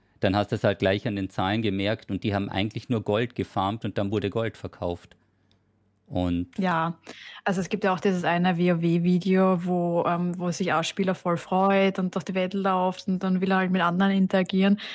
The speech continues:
Speaker 2: Und das sind, keine Ahnung, Dutzende andere Spieler, die einfach gerade in diese Höhle laufen und er läuft mit und dann,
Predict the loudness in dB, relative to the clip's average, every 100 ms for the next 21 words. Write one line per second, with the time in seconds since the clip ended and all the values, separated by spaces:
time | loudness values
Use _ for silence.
0 | -10 -6 0 2 2 0 2 2 2 2
1 | 0 2 2 4 4 4 2 0 2 4
2 | 6 4 0 -12 -10 -2 -2 -2 -2 -2
3 | 0 0 -2 -2 -2 0 2 2 0 -2
4 | 0 0 -2 -8 -6 0 4 4 2 4
5 | 4 4 2 4 2